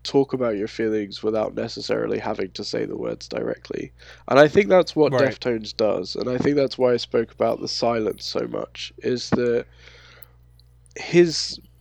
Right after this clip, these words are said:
Speaker 1: his lyrics are very minimal. It's kinda like, sometimes it feels like he's just sort of bringing up a topic, like writing it on a whiteboard or something,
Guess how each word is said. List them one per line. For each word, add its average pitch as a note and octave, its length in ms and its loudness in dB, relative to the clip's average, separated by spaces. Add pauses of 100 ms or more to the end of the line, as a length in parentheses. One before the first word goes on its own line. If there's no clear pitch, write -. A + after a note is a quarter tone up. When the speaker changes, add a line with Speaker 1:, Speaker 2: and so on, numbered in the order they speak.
(380)
Speaker 1:
his D3+ 300 0
lyrics C3+ 480 2
are C3+ 40 0
very B2 260 -2
minimal. A#2 540 -4 (580)
It's B2+ 220 2
kinda D#3+ 280 6
like, D3 280 6
sometimes D#3 440 0
it C3 100 2
feels C3+ 220 2
like B2 160 -4
he's C3 160 -4
just - 200 -2
sort - 280 0
of - 140 -8 (180)
bringing C#3 320 2
up C3+ 200 -4
a B2 60 -8
topic, - 640 0
like C3 160 2
writing B2+ 400 -4
it C3 80 -2
on A2 140 -2
a A2+ 40 0
whiteboard A#2+ 600 0
or D3+ 100 -2
something, D#3+ 480 -4